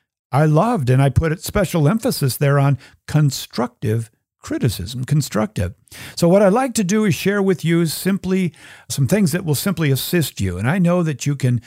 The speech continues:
you can feel helpless at times, sometimes when you know that you should say something to a friend, but you don't know what to say, don't know if you should say it, and in,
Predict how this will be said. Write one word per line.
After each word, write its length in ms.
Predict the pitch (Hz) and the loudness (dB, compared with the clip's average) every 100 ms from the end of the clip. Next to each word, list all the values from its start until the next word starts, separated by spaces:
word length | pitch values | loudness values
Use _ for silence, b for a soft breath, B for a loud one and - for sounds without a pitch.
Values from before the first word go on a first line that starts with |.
| B B B | B B B
you 120 | 139 | -2
can 100 | 120 | 0
feel 240 | 107 180 | 2 2
helpless 560 | 185 - 233 - 101 - | 2 4 2 2 -4 -4
at 100 | 104 | -10
times, 360 | - 90 80 85 | -6 -8 -6 -2
sometimes 500 | 143 131 143 139 123 | 0 2 4 2 2
when 200 | 139 131 | 2 4
you 180 | 139 | 4
know 500 | 139 135 165 233 247 | 4 4 6 6 6
that 220 | 196 123 113 | 4 2 0
you 100 | 113 | 0
should 240 | - 95 | -2 -8
say 240 | - 117 | -4 -2
something 340 | 110 113 107 107 | -2 -4 -2 -2
to 100 | 101 | 0
a 60 | 92 | -2
friend, 400 | - 165 196 170 B B B B - | 0 2 4 2 B B B B -16
but 240 | 107 - | -14 -10
you 80 | 92 101 | -10 -4
don't 420 | 131 180 220 - | 2 2 0 -4
know 280 | 113 127 156 | -2 2 4
what 520 | 147 98 95 113 - | 2 0 -2 -4 -4
to 120 | - | -2
say, 640 | 156 - 160 160 165 175 165 - | -2 0 0 2 0 -2 -4 -8
don't 300 | 110 156 - | -4 -4 -4
know 380 | 113 113 143 - - | -4 0 0 -4 -4
if 360 | 117 147 - | -2 -2 -2
you 140 | 131 135 | 2 2
should 500 | - - 143 190 151 | 0 -2 0 2 0
say 380 | - 165 175 180 | -2 0 0 0
it, 120 | 170 | 0
and 140 | 143 | 2
in, 140 | 139 | 2